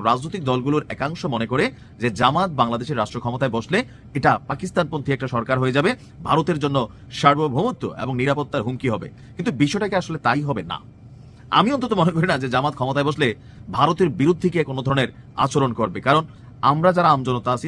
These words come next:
তাদের যে ভাষা, কথা, অনেক কিছু, আপনি একটা শরিয়া ভিত্তিক রাষ্ট্র যাচ্ছেন, কিন্তু বর্তমানে যিনি আমাদের, আহ, উপদেষ্টা আছেন, ধর্ম উপদেষ্টা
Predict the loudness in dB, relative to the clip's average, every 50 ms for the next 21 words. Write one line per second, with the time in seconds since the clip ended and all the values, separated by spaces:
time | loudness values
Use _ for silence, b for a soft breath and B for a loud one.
0 | -2 2 2 2 2 0 -4 -4 -4 -4 -4 -4 -4 -4 -2 0 0 -2 0 0
1 | -2 -4 0 2 2 0 2 0 -2 -2 0 -2 -4 -4 -4 -10 B B B B
2 | B -2 0 0 0 -2 -2 -2 -4 -2 -2 0 0 0 -2 -2 -6 -6 -2 -2
3 | -2 -2 -2 -4 -4 -4 -4 -4 -4 -2 0 2 0 0 0 B B B B -4
4 | 0 2 2 2 2 2 2 2 2 2 0 2 0 2 2 2 0 0 -2 -8
5 | -16 -20 -14 -2 2 4 6 6 4 2 -4 -4 -2 -4 -2 0 0 0 0 -2
6 | -6 -6 -4 -2 -2 0 0 0 0 0 0 0 -2 -6 -10